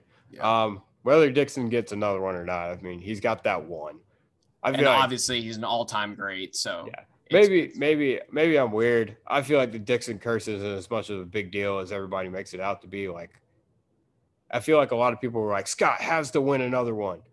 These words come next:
Speaker 2: No, he doesn't. He got, he got one.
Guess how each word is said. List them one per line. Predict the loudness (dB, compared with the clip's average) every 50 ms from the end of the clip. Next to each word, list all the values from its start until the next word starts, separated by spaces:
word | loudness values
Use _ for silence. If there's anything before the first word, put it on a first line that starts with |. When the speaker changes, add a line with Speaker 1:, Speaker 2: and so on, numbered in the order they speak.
| _ _ _ _ _ _ _ -6
Speaker 2:
No, | -4 -4
he | -4
doesn't. | -6 -6 -8 -6 -6 -6 -8 -8 -12 _ _ _ _ _ _ _ _
He | -4
got, | 0 0 0 0 -2 -6 -10
he | -8 -4
got | -2 -2 -2 0
one. | 2 4 4 4 4 0 -4